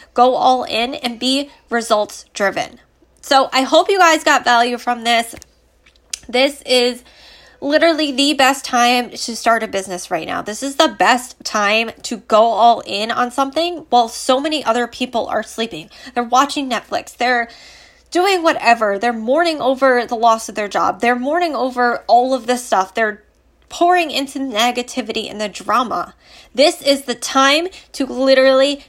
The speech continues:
change your life while everybody else is sleeping. So I love and appreciate you guys. You are amazing. This is hashtag peace babe. Do me a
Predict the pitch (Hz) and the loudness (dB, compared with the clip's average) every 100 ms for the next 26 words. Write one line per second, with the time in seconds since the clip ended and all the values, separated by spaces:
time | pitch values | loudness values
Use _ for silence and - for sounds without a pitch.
0 | - - 269 254 247 240 220 226 - - | -8 -2 0 0 0 2 0 0 -2 -4
1 | - 226 240 233 240 - 208 208 - - | -4 -2 0 0 -2 -2 -4 -4 -8 -12
2 | - - - - - - 285 285 - 285 | -10 -12 -12 -16 -20 -6 0 0 2 2
3 | 311 320 311 320 294 285 - 262 254 240 | 4 2 0 -2 -2 -2 -4 -2 2 4
4 | 240 247 - 254 302 240 233 240 220 240 | 4 0 -8 0 4 4 4 0 -4 0
5 | 392 466 - 440 427 415 440 - - - | 4 4 2 2 2 0 -4 -8 -16 -18
6 | - 262 285 277 254 247 - 262 262 - | -2 2 2 2 0 0 2 2 2 0
7 | 240 233 269 254 254 269 240 247 - - | 0 0 -2 -4 -2 2 2 2 -2 -10
8 | 247 233 214 214 - | -8 -4 -2 -2 -4